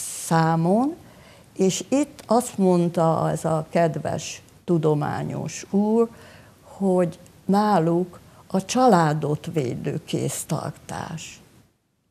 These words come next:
Európai kultúrába családot védő fogalmi rendszer, csak másodlagos, harmadlagos,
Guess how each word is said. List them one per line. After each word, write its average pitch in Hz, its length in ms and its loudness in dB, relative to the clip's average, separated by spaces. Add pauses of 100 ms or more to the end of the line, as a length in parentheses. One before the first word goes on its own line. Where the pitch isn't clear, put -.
(680)
Európai 180 720 2
kultúrába 190 1300 2 (1000)
családot 165 840 2
védő 156 800 2 (380)
fogalmi 147 800 0
rendszer, 160 920 0 (240)
csak 196 260 -2
másodlagos, 175 1000 2
harmadlagos, 156 1700 -2